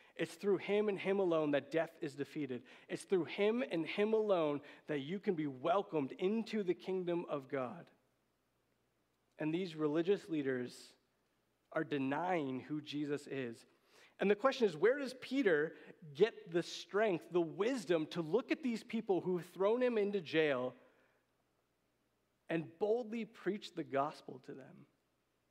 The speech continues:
In verse eight, it says, "Peter, filled with the Holy Spirit." Now, it's important to note, in the book of Acts, being filled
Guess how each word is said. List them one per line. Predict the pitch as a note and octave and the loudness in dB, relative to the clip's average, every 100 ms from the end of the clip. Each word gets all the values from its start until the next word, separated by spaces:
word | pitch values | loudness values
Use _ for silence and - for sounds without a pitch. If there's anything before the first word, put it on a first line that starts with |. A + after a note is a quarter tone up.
| _ _ _ _ - | _ _ _ _ -10
In | D#3+ | 2
verse | F#3+ G#3 A3 | 2 4 2
eight, | G#3+ D3 - | 2 0 -6
it | - | -6
says, | - D3 C#3+ C#3+ - - | 2 4 4 0 -6 -20
"Peter, | - G#3+ F#3+ C3+ D3 E3+ - | -12 -6 -2 0 0 -4 -18
filled | - - G#3 G#3 G#3+ G3 | -20 -4 0 2 2 2
with | G3+ G3+ | -2 -2
the | F3 | -8
Holy | E3+ E3 D#3 D3+ | -6 -4 -4 -4
Spirit." | - - C#3 B2+ B2 _ _ - _ _ | -8 -12 -12 -12 -16 _ _ -20 _ _
Now, | E3 F#3 | 2 4
it's | F#3+ | 2
important | G3 E3 A3+ A#3 A3+ | -2 2 2 2 -2
to | |
note, | F#3 E3 D3 B2+ - - _ _ _ _ _ _ _ | 2 4 4 2 -6 -16 _ _ _ _ _ _ _
in | F3+ | -2
the | F3 | -2
book | C#3+ G3+ G#3+ | 0 0 2
of | D#3+ | 2
Acts, | C#3 C3+ - - _ - - - | 2 -2 -10 -20 _ -20 -16 -4
being | E3+ D3+ | 0 0
filled | - - - B3 E3 C#3 G3+ | -2 -6 2 4 4 2 0